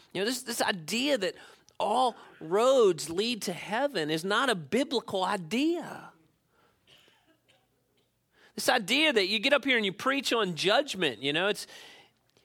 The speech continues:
in our culture, it's just, it's not seeker friendly. But I think part of the problem with America, why our Christianity is so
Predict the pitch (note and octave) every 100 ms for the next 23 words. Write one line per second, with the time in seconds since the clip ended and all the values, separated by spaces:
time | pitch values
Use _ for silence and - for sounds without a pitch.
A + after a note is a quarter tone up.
0 | _ _ E3 G3 C4 - A#3 A#3 E4+ -
1 | G3 E3+ B3 - - G#3 - B3+ - -
2 | C#4+ C#4+ C#4+ A#3 - A#3 C4+ F4+ A#3+ F#3+
3 | G3+ A#3+ D#4+ E4+ C4+ - B3 D4 G4+ C#4
4 | G3 - B3+ D#4+ G4 C4+ A#3 A#3+ A3+ A3
5 | D4 F4+ - A#3 A#3 C#4 C#4+ A3+ D#4 D4
6 | - A#3+ C4 E4+ B3 F#3 F3 - - D#4
7 | G#4